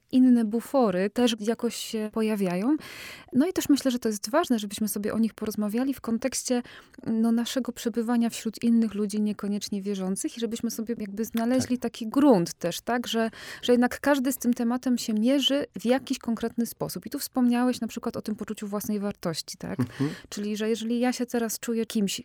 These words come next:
Speaker 1: wartościowym, to, to jest jakby to przesunięcie z, z tego lęku na to, co jest tu i teraz.
Speaker 2: Na przykład.
Speaker 1: Mhm.
Speaker 2: Mhm.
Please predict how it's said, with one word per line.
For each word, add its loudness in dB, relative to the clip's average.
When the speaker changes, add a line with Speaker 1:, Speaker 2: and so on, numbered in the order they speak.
Speaker 1:
wartościowym, -2
to, -4
to -2
jest 2
jakby -2
to -2
przesunięcie 4
z, -6
z -2
tego 2
lęku 8
na 8
to, -2
co -6
jest -4
tu 0
i -2
teraz. -2
Speaker 2:
Na -8
przykład. -6
Speaker 1:
Mhm. 2
Speaker 2:
Mhm. -2